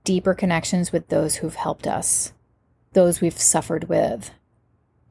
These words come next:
with ourselves, or even with something bigger.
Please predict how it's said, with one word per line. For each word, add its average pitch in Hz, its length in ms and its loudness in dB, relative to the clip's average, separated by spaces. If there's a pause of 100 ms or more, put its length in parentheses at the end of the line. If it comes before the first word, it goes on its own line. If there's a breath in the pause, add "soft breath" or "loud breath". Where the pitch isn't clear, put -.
(120)
with 175 180 4
ourselves, - 1000 0 (580)
or 208 560 4 (260)
even 247 220 4
with 247 140 4
something 214 360 0
bigger. 175 380 -4